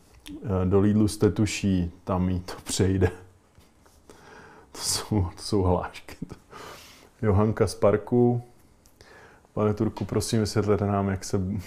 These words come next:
bude po eurovolbách volit eurokomisař za Č R. Eh, to jako dopředu někdo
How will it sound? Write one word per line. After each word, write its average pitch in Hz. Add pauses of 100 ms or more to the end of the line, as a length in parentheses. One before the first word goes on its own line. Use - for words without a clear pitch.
(140)
bude 95
po 98
eurovolbách 101
volit 98
eurokomisař 98
za 92
Č 95
R. 90
Eh, 95
to 98
jako 101
dopředu 98
někdo 92